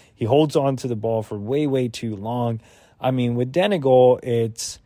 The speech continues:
he's gonna need a mechanic revamp. He's either gonna have to go back to what, whatever he was doing to progress with Hernandez.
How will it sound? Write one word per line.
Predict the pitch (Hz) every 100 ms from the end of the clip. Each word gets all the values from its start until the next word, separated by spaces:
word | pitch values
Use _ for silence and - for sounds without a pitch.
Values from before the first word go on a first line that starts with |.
| _ _ _
he's | - 202
gonna | 247 180
need | 160 180 170
a | 147 139
mechanic | 127 117 - 156 143 127 - _
revamp. | 110 110 131 156 120 104 92 107
He's | 120 120
either | 139 147
gonna | 139 143
have | 147
to | 123 110 113 _
go | 160 160
back | 160 170
to | -
what, | 143 139 135 131 135 131
whatever | 131 139 160
he | 151
was | 139 120
doing | 131 135 127
to | 117
progress | 123 117 120 120 - 127 -
with | 127 113
Hernandez. | 113 110 117 110 95 98